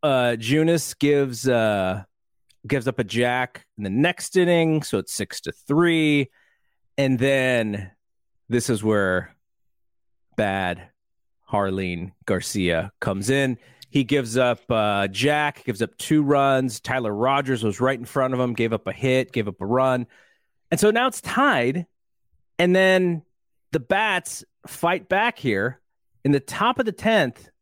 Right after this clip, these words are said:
they score two runs. And you're thinking, like, "Oh, thankfully."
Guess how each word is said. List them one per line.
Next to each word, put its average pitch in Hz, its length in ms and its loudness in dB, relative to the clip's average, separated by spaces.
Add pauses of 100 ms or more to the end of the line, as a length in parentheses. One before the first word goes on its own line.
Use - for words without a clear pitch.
(240)
they 156 120 2
score 139 360 0
two 131 280 0
runs. 175 720 -2
And 139 160 0
you're 156 80 2
thinking, 160 380 -2
like, 90 200 -4
"Oh, 139 240 -4
thankfully." 85 640 -4